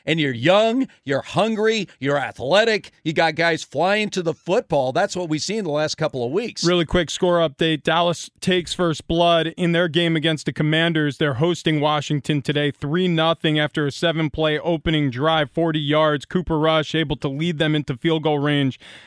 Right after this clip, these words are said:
Speaker 2: and it was a Maher fifty-three yarder to get them on the board, so a three nothing lead there. But yeah, to your point about Jacksonville's defense, do they get after the passer or what? Oh, my goodness.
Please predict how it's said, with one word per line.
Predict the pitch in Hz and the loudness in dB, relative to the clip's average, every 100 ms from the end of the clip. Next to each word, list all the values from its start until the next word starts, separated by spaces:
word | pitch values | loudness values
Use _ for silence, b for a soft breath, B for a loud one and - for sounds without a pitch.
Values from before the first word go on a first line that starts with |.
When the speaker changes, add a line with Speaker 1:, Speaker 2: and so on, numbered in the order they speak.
| B | B
Speaker 2:
and | 165 160 156 151 147 143 147 - | 2 4 4 4 2 0 -2 -2
it | 170 151 | -2 -2
was | 170 170 156 151 147 143 139 139 139 135 139 131 156 | 0 2 2 0 0 0 -2 -2 -2 -2 -4 -6 -4
a | 165 151 151 143 | -2 0 -2 -2
Maher | 143 160 202 185 175 185 | 0 0 2 0 0 -2
fifty-three | - 214 214 196 - 175 | 0 -2 -2 -4 -2 -2
yarder | 160 156 180 196 160 | 0 2 2 2 2
to | 139 | 0
get | 147 135 | -2 -2
them | 151 | -2
on | 147 139 | -2 -2
the | 135 | -4
board, | 135 139 - | -4 -4 -2
so | 147 | -4
a | |
three | - 185 | -2 0
nothing | 185 165 160 | 0 0 0
lead | 160 151 127 | 0 -2 0
there. | 175 156 - B B - | 2 2 -2 B B 0
But | 226 | 2
yeah, | 254 | 2
to | - | 2
your | 202 | 0
point | - 226 | 2 0
about | 214 196 | 2 2
Jacksonville's | 185 196 - 180 170 127 | 2 0 0 0 0 0
defense, | 180 214 156 123 B B - | -4 0 -2 -2 B B -2
do | 185 | 2
they | 208 294 | 4 4
get | 277 | 2
after | 214 175 165 | 2 2 0
the | 139 | 0
passer | 123 165 180 156 131 | 0 0 0 -2 -4
or | |
what? | 117 147 147 113 _ _ _ - | -2 0 0 -4 _ _ _ 2
Oh, | 226 175 | 4 4
my | 120 | 0
goodness. | 117 170 180 135 107 | -2 0 0 -2 -6